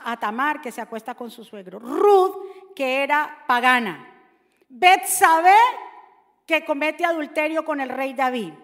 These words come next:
Y de estas mujeres están escritas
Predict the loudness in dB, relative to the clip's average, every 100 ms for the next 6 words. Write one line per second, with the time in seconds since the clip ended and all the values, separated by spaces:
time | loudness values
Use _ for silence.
0 | _ _ _ _ _ _ _ _ _ -10
1 | -10 -10 -12 -10 -12 -10 -12 -12 -18 _
2 | _ _ _ _ _ -20 -10 -8 -8 -12
3 | -16 -16 -16 -16 -20